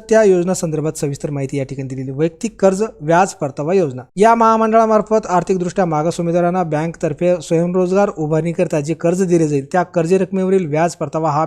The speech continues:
बँक प्रमाणीकरणनुसार महामंडळाकडून केला जाईल. तर या ठिकाणी गट व्याज परतावा योजना देखील आहे, गट प्रकल्प कर्ज योजना देखील या ठिकाणी आहे. तर आपण वैयक्तिक कर्ज व्याज परतावा योजना या संदर्भात माहिती पाहणार आहोत. या ठिकाणी पहा या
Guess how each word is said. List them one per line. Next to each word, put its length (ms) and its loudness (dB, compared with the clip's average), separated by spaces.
बँक 280 -4
प्रमाणीकरणनुसार 1900 -4
महामंडळाकडून 640 -2
केला 220 0
जाईल. 140 -4
तर 60 -2
या 120 2
ठिकाणी 260 -2
गट 380 2
व्याज 240 2
परतावा 300 -2
योजना 200 0
देखील 220 -2
आहे, 200 2
गट 140 2
प्रकल्प 460 0
कर्ज 200 2
योजना 240 2
देखील 240 -4
या 80 0
ठिकाणी 280 -8
आहे. 100 -10
तर 440 -12
आपण 340 2
वैयक्तिक 480 0
कर्ज 280 4
व्याज 300 2
परतावा 360 -4
योजना 280 0
या 100 -2
संदर्भात 420 -8
माहिती 240 -8
पाहणार 220 -6
आहोत. 220 -8
या 100 -4
ठिकाणी 240 -4
पहा 320 0
या 220 2